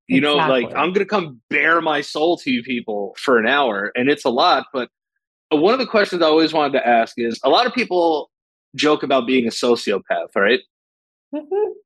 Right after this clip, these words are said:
Speaker 2: Yes.
Speaker 1: That's a big thing.
Speaker 2: Yes.
Speaker 1: I've joked many, many times that I have soci-, sociopathic tendencies, but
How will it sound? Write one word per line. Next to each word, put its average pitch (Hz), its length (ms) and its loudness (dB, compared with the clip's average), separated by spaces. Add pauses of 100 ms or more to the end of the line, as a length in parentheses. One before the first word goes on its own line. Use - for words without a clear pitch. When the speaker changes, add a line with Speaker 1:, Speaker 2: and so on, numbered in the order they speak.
Speaker 2:
Yes. 175 360 0 (240)
Speaker 1:
That's 160 200 4
a 185 40 0
big 160 280 0
thing. 98 200 -8 (540)
Speaker 2:
Yes. - 300 -4
Speaker 1:
I've 160 160 0
joked 165 300 2
many, 170 360 2
many 156 280 -2
times 143 340 -6
that 131 120 -2
I 131 40 4
have 127 120 0
soci-, - 320 -4 (100)
sociopathic 120 800 -2
tendencies, 104 680 -8
but 131 200 2